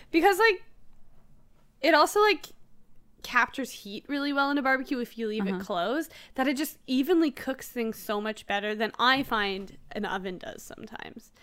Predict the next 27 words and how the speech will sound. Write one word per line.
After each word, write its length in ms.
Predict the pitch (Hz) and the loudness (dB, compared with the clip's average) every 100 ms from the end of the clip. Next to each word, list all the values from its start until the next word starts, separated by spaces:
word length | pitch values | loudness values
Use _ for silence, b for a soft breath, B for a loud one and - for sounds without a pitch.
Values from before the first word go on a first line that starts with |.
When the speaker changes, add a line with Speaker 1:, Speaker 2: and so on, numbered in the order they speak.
| b b | b b
Speaker 1:
'Cause 160 | - 277 | -4 -4
the, 160 | 262 - | -4 -6
it 140 | 277 | -4
just 200 | 330 320 | -4 0
doesn't 280 | 302 302 294 | 0 2 0
have 200 | 285 277 | 0 -2
the 80 | 269 | -4
same, 280 | - 247 | -6 -4
like, 260 | 247 214 - | -4 -6 -10
circulation, 880 | - 233 226 233 196 208 220 233 220 | -10 -10 -6 -6 -4 -6 -8 -4 -2
and 160 | 214 208 | -2 -4
the 40 | |
fire's 460 | 202 240 294 254 - | -8 -6 -4 -4 -4
right 200 | 220 220 | -4 -4
there. 220 | - 220 220 | -2 -2 -2
You 120 | 196 | -4
get 160 | 202 | -10
so 160 | - 240 | -8 -6
much 160 | 254 - | -6 -6
good 160 | 262 | -8
flavor. 720 | - - 190 214 214 214 220 - - b b b | -10 -10 -6 -6 -6 -8 -8 -14 -20 b b b
Speaker 2:
Mm-hmm. 180 | 185 175 | -2 0
Speaker 1:
I 60 | |
love 300 | 175 185 180 | 0 -2 -4
the 80 | - | -10
grill. 320 | - - - - b b | -12 -10 -10 -14 b b
Speaker 2:
Now, 300 | 208 196 | 6 6